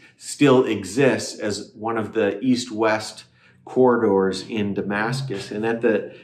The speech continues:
house of Judas, look for a man of Tarsus named Saul." Tarsus is Saul's hometown.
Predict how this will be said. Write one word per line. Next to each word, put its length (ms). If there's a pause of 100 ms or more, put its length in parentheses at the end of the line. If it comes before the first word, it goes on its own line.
house 360
of 120
Judas, 420
look 180
for 140
a 40
man 380
of 220
Tarsus 680
named 300
Saul." 420
Tarsus 560 (400)
is 240
Saul's 360
hometown. 560